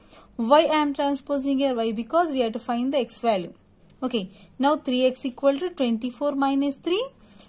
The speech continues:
Now three x equal to twenty-four minus three means we are getting a twenty-one. Now x equal to twenty-one by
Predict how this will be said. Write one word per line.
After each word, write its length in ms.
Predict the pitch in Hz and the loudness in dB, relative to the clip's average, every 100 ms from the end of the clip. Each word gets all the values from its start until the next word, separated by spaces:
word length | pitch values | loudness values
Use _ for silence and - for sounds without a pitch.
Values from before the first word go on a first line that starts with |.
| - | -2
Now 280 | 254 262 262 | 2 2 2
three 280 | 285 320 330 | -2 0 0
x 160 | 311 320 | -2 -4
equal 360 | 269 294 285 | -2 4 4
to 100 | 269 | 2
twenty-four 500 | 254 262 247 277 302 | -4 -2 -2 -2 -4
minus 380 | 285 277 277 277 | -2 -2 0 -2
three 200 | - 277 | -4 -2
means 260 | 277 311 - | -2 -4 -4
we 100 | 247 | -4
are 80 | |
getting 320 | 220 240 247 277 | -2 -6 -4 -4
a 60 | |
twenty-one. 540 | 277 202 185 185 170 - _ _ - _ - | -6 -8 -8 -8 -10 -12 _ _ -20 _ -2
Now 140 | 262 | -2
x 260 | 240 226 - | -2 -6 -6
equal 340 | 226 254 247 | -4 -2 -2
to 140 | 330 370 | -2 -6
twenty-one 720 | 285 240 240 277 277 277 269 | -2 -2 0 -2 -2 -2 0
by 160 | 277 | -2